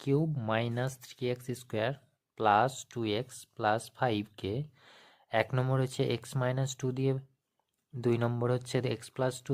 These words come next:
দিয়ে, তিন নম্বর হচ্ছে টু এক্স মাইনাস ওয়ান, চার নম্বর হচ্ছে টু এক্স প্লাস ওয়ান দ্বারা ভাগ করলে প্রতি ক্ষেত্রে কত ভাগশেষ পাবো, সেটা হিসেব করতে বলেছে। অর্থাৎ ভাগশেষ উপপাদ্য প্রয়োগ করে তোমাকে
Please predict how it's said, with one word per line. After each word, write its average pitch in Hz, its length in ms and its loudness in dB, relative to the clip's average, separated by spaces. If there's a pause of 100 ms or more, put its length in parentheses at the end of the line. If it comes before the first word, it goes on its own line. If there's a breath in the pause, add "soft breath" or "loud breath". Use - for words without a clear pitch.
দিয়ে, 135 180 0 (440)
তিন 127 120 -4 (100)
নম্বর 117 240 -2
হচ্ছে 117 220 -2 (140)
টু - 60 -4 (140)
এক্স 123 200 -6
মাইনাস 127 260 0 (100)
ওয়ান, 117 220 2 (560 soft breath)
চার 117 260 4
নম্বর 120 260 0
হচ্ছে - 180 -2 (140)
টু 120 80 -4 (120)
এক্স 135 140 -8 (100)
প্লাস 120 220 2 (120)
ওয়ান 113 200 0 (140)
দ্বারা 110 220 2 (180)
ভাগ 113 200 4 (100)
করলে 107 360 -2 (500 soft breath)
প্রতি 131 320 4
ক্ষেত্রে 147 280 0 (180)
কত 120 180 0 (200)
ভাগশেষ 113 460 -2 (120)
পাবো, 117 200 2 (160)
সেটা 120 240 -2 (100)
হিসেব 110 240 -2 (100)
করতে 95 280 -4
বলেছে। 95 260 -4 (100)
অর্থাৎ 135 240 0 (180)
ভাগশেষ 107 500 0 (180)
উপপাদ্য 120 400 2 (180)
প্রয়োগ 120 260 0 (120)
করে 104 180 2 (560 loud breath)
তোমাকে 113 340 2